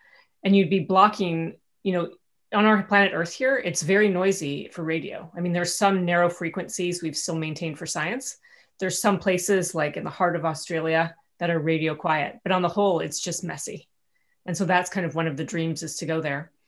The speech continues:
As far as other telescopes are concerned, like visible wavelength, the moon isn't that great. It's very dusty. You know, all that regolith would just mess things up.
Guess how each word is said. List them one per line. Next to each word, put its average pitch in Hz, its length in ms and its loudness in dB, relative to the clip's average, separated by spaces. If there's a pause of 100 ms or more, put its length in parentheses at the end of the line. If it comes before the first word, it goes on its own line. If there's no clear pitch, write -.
(360)
As 202 120 -2
far 240 120 10
as 220 120 6
other 214 180 6
telescopes 180 600 0
are 170 60 -2
concerned, 165 480 -4
like 151 240 -4
visible 175 320 -2
wavelength, 214 480 0
the 202 80 -2
moon 196 200 6
isn't 185 220 0
that 160 180 0
great. 180 360 -4 (180)
It's - 200 -8
very 175 220 -2
dusty. 165 380 -6
You 226 120 -6
know, 165 120 -2
all 160 140 0
that 151 220 -2
regolith 156 480 -6
would 147 120 -10
just - 200 -10
mess 151 220 -8
things 156 240 -10
up. 147 220 -10